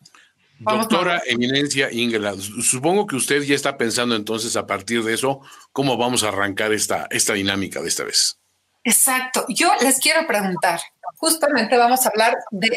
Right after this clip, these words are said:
Speaker 1: la sabiduría popular. ¿Y ustedes qué refrán me co-, recomendarían para el pie, para esta torpeza del pie? Y de ahí vamos a buscar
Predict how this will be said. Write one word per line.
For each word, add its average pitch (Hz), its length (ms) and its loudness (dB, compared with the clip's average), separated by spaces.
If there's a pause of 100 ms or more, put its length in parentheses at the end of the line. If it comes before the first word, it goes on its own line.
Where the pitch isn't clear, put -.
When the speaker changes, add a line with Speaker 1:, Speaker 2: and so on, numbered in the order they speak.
Speaker 1:
la 208 160 2
sabiduría 233 840 2
popular. 214 640 2 (680)
¿Y 254 100 2
ustedes 359 380 4
qué 339 200 2
refrán 302 720 2
me 220 220 0
co-, 233 180 -4
recomendarían 208 1120 0 (840)
para 196 240 2
el 202 180 -2 (220)
pie, 160 300 0 (260)
para 233 180 4
esta 247 220 2
torpeza 233 460 2
del 208 100 4
pie? 605 200 2 (120)
Y 240 120 0
de 240 100 4
ahí 302 200 4
vamos 294 380 4
a 233 80 2
buscar 220 420 0